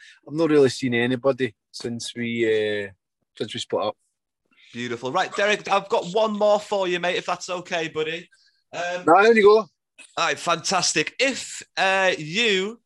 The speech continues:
Speaker 2: could take the prime Derek Holmes and compare him to somebody from the current stock of, uh, top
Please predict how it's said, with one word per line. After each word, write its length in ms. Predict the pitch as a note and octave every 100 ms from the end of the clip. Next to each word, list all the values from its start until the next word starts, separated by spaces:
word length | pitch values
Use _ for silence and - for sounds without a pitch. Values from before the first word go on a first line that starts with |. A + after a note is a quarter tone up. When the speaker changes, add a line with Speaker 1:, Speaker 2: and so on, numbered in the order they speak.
| _ _
Speaker 2:
could 360 | - F#3+ F#3+ - - -
take 420 | G#3+ F#3+ G3 - _
the 180 | C3 E3+
prime 720 | - G3 G3+ G#3 G3+ G3+ G3 - C#3+ _
Derek 360 | F#3+ F#3 F3+ F3
Holmes 680 | D3+ D#3+ C#3 C#3+ F3+ - - - C#3 C3+
and 200 | D3 C#3+
compare 640 | E3+ E3+ D#3+ F3+ G3 G3
him 320 | F#3+ C#3 D#3
to 120 | D#3+ E3
somebody 560 | - G3+ F#3+ F3+ F#3
from 280 | F3+ F3 F3
the 100 | E3
current 540 | - - G3 G3+ E3
stock 760 | - - - - F3 F3 - - _ - - -
of, 260 | C#3+ C3+
uh, 280 | D3 D3 D3 D3
top 360 | - F#3 -